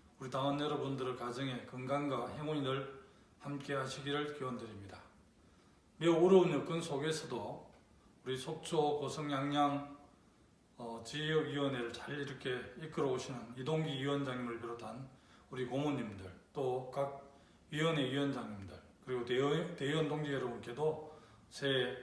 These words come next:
인사를 드립니다. 올해는 문재인 정부 국정 삼 년 차입니다. 어, 우리 문재인 정부의 한반도 평화 번영 정책이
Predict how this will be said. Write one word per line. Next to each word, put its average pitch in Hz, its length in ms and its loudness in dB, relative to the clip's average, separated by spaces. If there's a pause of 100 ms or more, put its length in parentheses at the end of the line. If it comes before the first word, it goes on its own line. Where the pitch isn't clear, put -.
(140)
인사를 110 360 -6
드립니다. 95 440 -12 (1000)
올해는 160 560 4 (320)
문재인 170 400 6
정부 139 600 0 (160)
국정 147 320 -4
삼 139 220 -6
년 139 160 0
차입니다. 113 440 -10 (1040)
어, 110 260 -8
우리 127 160 -2
문재인 147 380 -2
정부의 127 380 -2
한반도 147 420 -2
평화 139 260 0
번영 139 300 -2
정책이 143 760 -4